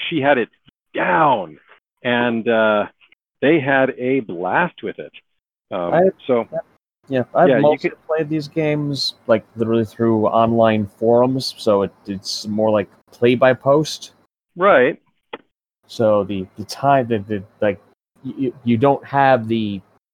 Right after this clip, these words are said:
Speaker 2: the people right there seeing them, and the, the,
Speaker 1: Ah.
Speaker 2: the ti-, the time frame shifts somewhat. Like, generally, the way, the way most of them are runs, the, uh, the,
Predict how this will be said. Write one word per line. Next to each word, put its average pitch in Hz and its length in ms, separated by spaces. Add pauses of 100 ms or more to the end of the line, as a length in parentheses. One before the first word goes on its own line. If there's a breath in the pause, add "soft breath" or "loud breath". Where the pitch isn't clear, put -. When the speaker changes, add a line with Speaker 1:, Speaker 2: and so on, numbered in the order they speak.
(120)
Speaker 2:
the 120 100
people 120 480
right 117 280
there 120 360
seeing 131 460
them, 147 300 (500)
and 107 240
the, 98 180
the, 101 100
Speaker 1:
Ah. 104 220
Speaker 2:
the 82 80
ti-, 120 260
the 107 80
time 131 420
frame 151 320
shifts - 680 (420)
somewhat. 170 580
Like, 101 180
generally, 120 440
the 107 120 (120)
way, 110 120
the 107 80
way 110 200
most 110 320
of 120 60
them 113 120
are 110 100
runs, 110 460
the, 104 140 (200)
uh, 98 260
the, 98 220